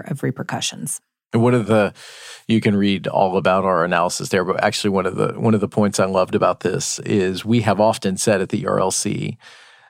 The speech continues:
Speaker 2: uh, that our fundamental rights travel together. We hold out that our first freedom is religious liberty. We think, we think it underpins so much,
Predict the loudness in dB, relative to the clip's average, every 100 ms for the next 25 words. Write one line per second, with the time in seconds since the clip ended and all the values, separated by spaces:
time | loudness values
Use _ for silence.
0 | _ 0 0 2 2 2 2 0 2 0
1 | 2 2 0 -2 -10 -10 _ _ _ 0
2 | 2 2 0 -2 -4 -4 0 2 2 2
3 | 0 _ _ -20 -20 _ 0 2 4 2
4 | 4 2 2 0 -8 -2 2 2 0 _
5 | _ _ _ 0 0 2 0 0 -2 -2
6 | -2 -2 2 2 2 -2 -4 -2 -2 -4
7 | -4 -6 -6 -6 -8 -4 -4 -4 _ -6
8 | 0 0 -2 -4 -4 0 0 0 -2 -4
9 | -2 -4 -2 2 2 2 0 -2 0 -2
10 | -4